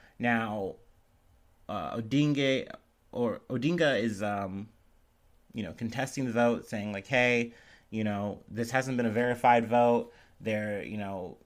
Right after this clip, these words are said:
I believe it took two hours over the, the, the, the limit, like, the deadline,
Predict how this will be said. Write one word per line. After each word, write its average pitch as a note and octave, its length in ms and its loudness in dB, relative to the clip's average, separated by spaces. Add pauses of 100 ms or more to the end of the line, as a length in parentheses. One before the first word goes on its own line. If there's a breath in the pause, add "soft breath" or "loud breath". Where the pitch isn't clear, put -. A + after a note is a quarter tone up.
(320)
I A#2 120 -2
believe B2+ 460 -2
it B2 120 -8
took A#2 260 -10
two E3+ 220 2
hours C3+ 380 4 (120)
over C#3 600 0 (300 loud breath)
the, A#2 560 0 (400)
the, G#2 300 -10
the, G2+ 680 -8
the G#2+ 100 -4
limit, B2 460 -2 (200)
like, G#2 140 -6
the A2 60 -6
deadline, C3+ 580 0